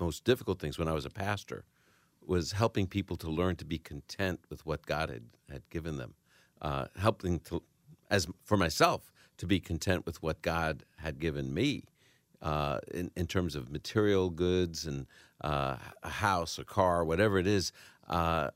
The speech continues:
I, I always had to remind myself, this is really, God has been much, much more gracious to me than I really deserve. And, and I have to thank him for this and be content. And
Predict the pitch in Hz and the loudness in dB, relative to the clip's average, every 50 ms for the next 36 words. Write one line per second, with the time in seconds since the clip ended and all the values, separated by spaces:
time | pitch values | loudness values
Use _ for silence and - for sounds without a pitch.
0 | - - - 90 - _ - 92 92 92 98 104 117 123 127 120 120 107 113 107 | -8 -8 -8 -8 -6 _ 0 2 2 4 6 6 6 6 4 4 4 4 6 6
1 | 104 104 107 113 110 98 92 - 95 85 - - - 131 143 - - 101 78 76 | 6 4 4 4 4 2 2 2 0 0 0 0 0 2 2 2 0 -2 -2 -2
2 | 78 90 98 90 - - - - _ _ - 110 120 123 113 95 82 - 95 90 | -2 0 0 -2 -2 -8 -18 -20 _ _ 0 2 2 2 2 0 0 0 0 0
3 | 82 80 82 95 - - - 95 95 95 92 - - - 87 87 87 85 85 85 | 2 2 2 0 0 -2 -2 0 0 0 0 -2 -4 -2 0 2 2 4 4 2
4 | 82 - _ - 71 65 - - 92 90 90 - - 90 80 - - - 80 71 | 2 0 _ -14 -20 -8 0 2 2 2 2 0 -2 -4 -6 -6 -6 -4 -2 -2
5 | 69 65 64 62 - _ _ _ _ _ _ _ _ - 85 87 82 78 76 78 | -2 -2 -4 -8 -12 _ _ _ _ _ _ _ _ 0 0 2 2 2 2 2
6 | 78 80 - - _ - 90 87 82 78 64 71 67 - 87 92 95 87 65 58 | 0 0 -2 -4 _ 0 2 2 2 2 0 -2 0 2 4 4 4 4 2 -2
7 | - - _ _ _ _ - 80 80 78 76 73 73 67 57 _ _ _ _ _ | -6 -12 _ _ _ _ -6 -2 -2 0 0 -2 -2 -4 -8 _ _ _ _ _
8 | _ _ _ - 71 73 71 76 87 92 - - - - - 85 92 90 - 87 | _ _ _ -6 -2 -2 0 0 -2 -4 -6 -10 -8 -4 -2 -2 -2 -2 -2 -4
9 | 76 - - 73 64 69 69 - - 71 65 67 143 - - 76 69 - 107 104 | -6 -4 -6 -4 -4 -4 -4 -4 -6 -6 -4 -4 -6 -6 -6 -6 -2 0 0 0
10 | 95 87 82 80 82 | 2 0 0 -2 -2